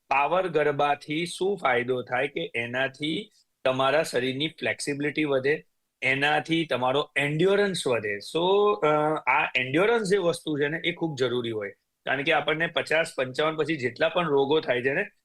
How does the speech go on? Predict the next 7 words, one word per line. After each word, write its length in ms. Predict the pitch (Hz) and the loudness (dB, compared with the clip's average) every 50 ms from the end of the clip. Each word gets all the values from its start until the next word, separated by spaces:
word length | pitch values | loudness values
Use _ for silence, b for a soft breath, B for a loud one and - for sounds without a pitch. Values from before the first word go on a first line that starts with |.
| _ _ - | _ _ -4
એમાં 340 | 120 127 135 143 170 180 175 | -4 -2 0 0 2 2 2
આપણો 400 | 156 - - 151 151 170 185 - - | 2 2 2 2 4 4 2 2 2
એન્ડ્યોરન્સ 580 | 131 127 131 135 147 156 160 185 214 208 185 | 0 0 0 0 0 2 2 2 0 -2 -4
અને 160 | - 147 160 - | -6 -4 -4 -6
સ્નાયુની 500 | - - 135 120 120 127 139 143 151 143 | -4 -4 -2 0 2 2 0 0 -2 -2
નબળાઈ 400 | 131 123 117 123 123 120 113 101 | -2 -2 0 2 2 2 2 0
હોય. 140 | - 90 - | -6 -12 -14